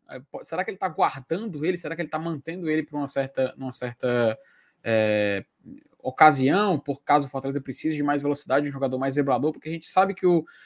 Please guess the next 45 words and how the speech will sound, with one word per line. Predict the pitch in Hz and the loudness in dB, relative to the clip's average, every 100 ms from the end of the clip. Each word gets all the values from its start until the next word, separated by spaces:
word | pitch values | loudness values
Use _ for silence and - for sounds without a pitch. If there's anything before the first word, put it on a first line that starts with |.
| - _ | -20 _
que | - | 4
o | 170 165 160 151 147 | 6 8 8 6 4
Moisés, | 147 160 139 135 160 | 4 2 4 2 2
apesar | - 160 170 | 2 2 2
da | 240 240 | 2 -2
fase | - 180 170 147 | 2 2 2 0
dele | 143 139 | -2 -2
não | 190 | -4
ser | 247 - 202 | -6 -4 -2
das | 185 | -2
melhores, | 170 147 139 190 175 - - - _ | -2 -2 0 0 -4 -6 -12 -20 _
eles | - 185 226 | -4 -2 -2
têm | - 190 202 226 - | -2 0 0 -4 -4
esse | 160 170 - | -2 0 -2
histórico | 202 - 170 180 185 | -2 -2 0 0 -2
mais | 175 175 | -4 -4
positivo, | 175 185 180 190 - 185 139 | -2 -2 -2 -6 -4 -2 -2
né, | 123 | -6
de, | 120 123 120 | -6 -4 -6
de, | 123 120 110 98 | -4 -4 -2 -4
de | - | -8
ser | 123 | -8
jogador | 127 127 127 127 | -2 0 0 -2
de | 120 - | -8 -16
driblador | - 131 135 127 117 | -16 -6 4 4 4
e | 143 | 2
tudo | 139 | 2
mais. | 131 | -2
Inclusive, | 127 135 143 190 180 - - | -2 -6 -2 -2 -4 -14 -8
no | 202 | -6
primeiro | - 226 170 | 0 2 2
turno | 196 196 | 0 -2
ele | |
foi | 180 170 | -4 -4
muito | 185 - 175 | -4 -2 -2
útil | 190 - | -2 -8
por | - | -4
causa | 151 151 | -4 -4
disso. | - 175 - - _ - | -8 -6 -8 -12 _ -8
Mas, | - 202 | 0 0
enfim, | 254 - 98 | 0 -4 -8
acabou | - 135 156 | -2 0 0
entrando | 180 185 185 | 0 0 0
o | |
Romarinho, | 185 196 202 156 170 | 0 6 8 6 0